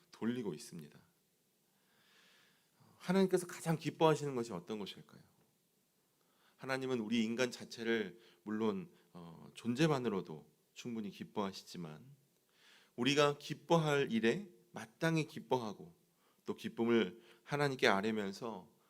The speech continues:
"하나님, 감사합니다. 어, 이 모든 것이 주님의 은혜입니다." 이렇게 하나님께 영광을 돌리는 것을 우리 주님께서 가장 기뻐하실 줄 믿습니다.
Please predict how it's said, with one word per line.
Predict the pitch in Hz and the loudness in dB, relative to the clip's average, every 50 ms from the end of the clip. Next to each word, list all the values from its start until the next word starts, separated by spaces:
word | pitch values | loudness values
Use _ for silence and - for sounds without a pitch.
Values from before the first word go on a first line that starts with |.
| _ _ | _ _
"하나님, | - 120 123 120 120 117 113 110 | -12 -10 -10 -10 -10 -10 -10 -12
감사합니다. | 107 - - 107 110 110 - 131 120 110 98 90 85 90 - - _ _ _ _ _ _ _ _ _ _ _ _ _ _ _ _ | -12 -10 -8 -8 -8 -6 -8 -8 -10 -12 -12 -14 -16 -18 -20 -20 _ _ _ _ _ _ _ _ _ _ _ _ _ _ _ _
어, | - 90 87 | -18 -14 -12
이 | 110 143 | -10 -8
모든 | 131 123 127 143 151 185 185 180 165 | -2 -2 0 2 4 4 4 6 6
것이 | 160 151 - - 160 160 156 156 - - - | 4 2 2 0 -2 -4 -4 -8 -12 -16 -12
주님의 | - - 123 120 123 120 110 - | -8 -6 -4 0 0 0 2 2
은혜입니다." | 107 117 127 156 156 147 120 101 95 90 87 95 87 - - _ _ _ _ _ | 2 2 4 4 4 2 0 -4 -6 -10 -12 -14 -18 -20 -20 _ _ _ _ _
이렇게 | 87 90 85 - - 101 95 85 - _ _ _ _ _ | -20 -20 -20 -16 -12 -12 -12 -12 -14 _ _ _ _ _
하나님께 | - - 120 117 110 110 110 98 | -16 -10 -10 -10 -8 -6 -4 -2
영광을 | 85 87 95 107 123 135 143 139 127 | 0 0 0 0 0 -2 -2 -2 -4
돌리는 | - 110 101 101 107 101 98 92 | -6 -6 -8 -8 -8 -8 -10 -10
것을 | 87 87 - - - 135 123 - - - _ _ - - - - _ _ | -12 -14 -16 -16 -16 -16 -16 -16 -18 -20 _ _ -20 -20 -20 -20 _ _
우리 | 180 180 | -14 -12
주님께서 | 170 - - 87 85 - 82 78 - - 80 78 - | -10 -10 -10 -10 -10 -10 -12 -14 -14 -14 -16 -16 -16
가장 | - - - - 98 95 | -20 -20 -20 -18 -18 -14
기뻐하실 | - 110 104 - - 107 101 92 90 | -14 -14 -6 -2 -2 -2 -2 -2 -10
줄 | 82 - 101 92 | -14 -12 -10 -10
믿습니다. | 78 71 - - - 76 69 - | -10 -12 -14 -16 -16 -18 -18 -20